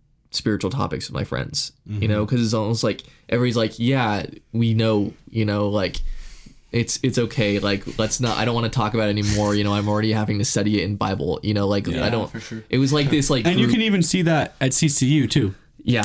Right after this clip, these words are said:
Speaker 3: Not as
Speaker 1: yeah.
Speaker 3: much, but I bet you, you can still see it.
Speaker 2: Yeah.
Speaker 1: Yeah. No, seriously. And,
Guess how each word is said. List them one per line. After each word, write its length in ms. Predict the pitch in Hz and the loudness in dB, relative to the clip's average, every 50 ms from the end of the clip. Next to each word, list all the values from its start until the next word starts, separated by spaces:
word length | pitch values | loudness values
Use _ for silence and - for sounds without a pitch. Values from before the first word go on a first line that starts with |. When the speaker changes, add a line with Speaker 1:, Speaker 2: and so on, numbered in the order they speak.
| 101 | 2
Speaker 3:
Not 240 | 175 175 202 220 247 | 2 2 4 4 2
as 80 | 247 - | 4 4
Speaker 1:
yeah. 60 | - | 4
Speaker 3:
much, 440 | 202 226 247 - - - - - 147 | 4 2 2 0 0 -2 0 0 2
but 180 | 156 151 135 - - | 2 2 0 0 0
I 120 | 139 143 | 0 2
bet 240 | 139 147 143 139 - | 2 2 0 2 0
you, 80 | 143 135 | 2 2
you 100 | 123 120 | 2 2
can 120 | 127 117 | 2 0
still 140 | 110 - 107 | 0 0 -2
see 140 | 104 - 95 | 0 0 0
it. 120 | 87 - - | -2 -4 -4
Speaker 2:
Yeah. 160 | - - 107 113 | -2 0 2 2
Speaker 1:
Yeah. 180 | 104 101 104 - - - - | 2 0 -2 -6 -10 -8 -4
No, 220 | 120 113 113 107 107 | -2 0 0 2 2
seriously. 500 | - 131 123 113 107 - 104 104 107 120 | 2 2 2 2 2 0 0 0 0 0
And, 220 | 113 110 107 | -2 -4 -6